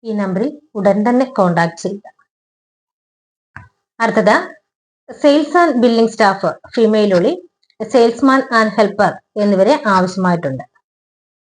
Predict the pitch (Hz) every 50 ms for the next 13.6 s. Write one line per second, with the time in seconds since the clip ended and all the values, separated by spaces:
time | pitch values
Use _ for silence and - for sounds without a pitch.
0 | _ _ _ _ _ _ _ - 247 226 - 269 269 262 262 285 302 311 294 311
1 | 311 311 285 247 277 254 254 262 262 - - 233 226 220 202 233 262 269 277 262
2 | - 254 233 208 214 214 226 214 220 220 226 220 214 220 220 220 220 208 180 220
3 | 220 214 226 226 254 269 262 - - - 202 190 185 202 196 185 180 180 254 311
4 | 330 320 - _ - - 233 - - 247 226 254 254 - - 294 285 285 - 233
5 | 208 196 208 202 190 185 165 - - _ _ _ _ _ _ _ _ _ _ _
6 | _ _ 202 208 202 202 - 233 220 220 220 208 208 202 196 190 220 311 - -
7 | _ _ - - - - - 285 240 233 247 240 - 302 302 302 302 294 - 247
8 | 233 220 233 240 208 208 - 220 202 196 220 214 208 196 196 185 190 190 220 302
9 | 320 _ - 202 196 190 180 180 - 196 180 170 165 165 156 165 151 156 196 302
10 | 359 359 _ _ _ _ _ _ _ _ _ _ _ _ 220 226 254 262 269 302
11 | 285 294 269 247 247 254 254 - - 233 202 202 202 - 196 156 - - _ _
12 | _ - 220 196 208 202 208 - 214 202 196 208 208 208 208 - 233 214 196 185
13 | 185 196 202 185 170 165 208 311 - - _